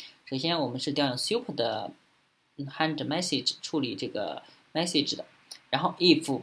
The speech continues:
progress 大于等于一百，然后我们的 progress 点 dismiss 就消失了。呃，else 呢，我们的 progress 加加，就是我们的进度条加加啊。嗯，之后我们的 dialog 点 increment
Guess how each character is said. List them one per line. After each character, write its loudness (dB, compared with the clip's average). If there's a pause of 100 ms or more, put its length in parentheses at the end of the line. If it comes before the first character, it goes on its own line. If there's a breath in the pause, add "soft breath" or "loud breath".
progress 2
大 4
于 2
等 -2
于 -16
一 -2
百， -2 (360)
然 -8
后 -2
我 -4
们 -6
的 -2
progress -4
点 -8
dismiss 0
就 -8
消 -4
失 0
了。 0 (640 loud breath)
呃， -2
else 4
呢， 2
我 -8
们 -8
的 0
progress -4
加 -4
加， 2
就 -10
是 -6
我 -6
们 -12
的 -4
进 -4
度 -2
条 -6 (140)
加 2
加 0
啊。 -2 (640 soft breath)
嗯， -10
之 -4
后 2
我 -10
们 -2
的 -4
dialog 4 (140)
点 -6
increment -2